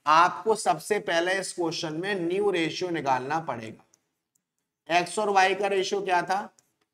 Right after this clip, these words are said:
एक्स और वाई का रेशियो था टू रेशियो वन, और जेड का शेयर कितना है? वन upon four। तो देखो, let the profit be one करेंगे,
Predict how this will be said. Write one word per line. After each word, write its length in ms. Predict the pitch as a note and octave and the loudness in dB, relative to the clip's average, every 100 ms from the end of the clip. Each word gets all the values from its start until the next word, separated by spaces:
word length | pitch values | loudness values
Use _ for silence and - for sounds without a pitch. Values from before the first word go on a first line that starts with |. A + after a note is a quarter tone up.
| _ _ - | _ _ -2
एक्स 260 | E3 - | -2 -2
और 100 | G3+ | -4
वाई 240 | F3+ E3 E3+ | 2 2 2
का 100 | F3 | -2
रेशियो 360 | E3 D#3 E3+ | -2 -2 -6
था 460 | D3 C#3+ D#3 F#3+ - _ _ - | -2 2 2 0 -6 _ _ -4
टू 500 | F#3 G3 G3+ A3 A3+ - C3 | -2 0 -2 -6 -8 -12 -8
रेशियो 800 | C#3+ D3+ D3+ E3 E3 E3+ F#3+ - _ A2+ | -4 -4 -4 -2 0 0 -4 -10 _ -6
वन, 260 | C3 - - _ _ _ _ _ - | -4 -4 -8 _ _ _ _ _ 0
और 180 | D3+ | 0
जेड 380 | C#3+ D#3 D3+ D#3+ | 0 -2 -2 -2
का 140 | F#3 F3 | -2 -4
शेयर 300 | - E3+ E3+ | -4 -4 -4
कितना 320 | E3 - E3 | -6 -4 0
है? 360 | D#3 E3 F#3+ - _ - | 0 -2 -6 -10 _ -18
वन 280 | A#2 D#3+ F3 | 0 2 2
upon 520 | D#3+ - C3+ C#3 E3 D#3+ | -2 -4 0 0 -2 -8
four। 280 | - B2 - - _ _ _ _ | -12 -10 -10 -16 _ _ _ _
तो 80 | D#3 | -6
देखो, 260 | D#3+ F3+ F#3+ | -2 0 2
let 320 | D#3 D#3+ E3 | 4 2 0
the 80 | F3+ E3 | -2 0
profit 340 | F3 E3+ F#3 F3 | 0 0 -4 -4
be 100 | F3+ | -2
one 180 | D#3+ E3 | -2 -2
करेंगे, 440 | E3 D#3+ D#3+ F3 | -2 -4 -4 -8